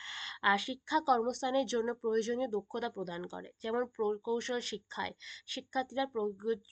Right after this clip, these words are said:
প্রযুক্তিগত দক্ষতা অর্জন করে, যা ভবিষ্যতে তাদের কাঠামো নির্ধারণে সাহায্য করে। যেমন ধরুন, বিভিন্ন স্কিলস যে আমরা, আমরা শিখি, আমরা ইঞ্জিনিয়ারিং কলেজে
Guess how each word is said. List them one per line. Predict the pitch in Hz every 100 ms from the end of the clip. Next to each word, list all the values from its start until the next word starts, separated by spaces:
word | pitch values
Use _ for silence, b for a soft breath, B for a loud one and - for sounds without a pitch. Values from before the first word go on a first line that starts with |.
| _
প্রযুক্তিগত | 233 226 262 285 254 240 247 247 - -
দক্ষতা | 196 - 247 240
অর্জন | 233 196 175 185
করে, | 180 170 - _ B B
যা | 214 233
ভবিষ্যতে | 214 208 196 226 226 254 B B B
তাদের | 226 202 226 247 _
কাঠামো | 214 208 240 254
নির্ধারণে | 226 208 220 220 240
সাহায্য | - 277 185 170 180
করে। | 185 180 _ B B B
যেমন | 262 262 285
ধরুন, | 269 254 262 269 B B
বিভিন্ন | 233 233 269
স্কিলস | 302 - 262 262 233
যে | 247
আমরা, | 240 240
আমরা | - 220 214
শিখি, | - 170 - 156 _ _ _ B B B B -
আমরা | 226 233 254 269 262
ইঞ্জিনিয়ারিং | 247 226 233 247 240
কলেজে | 226 208 214 214 220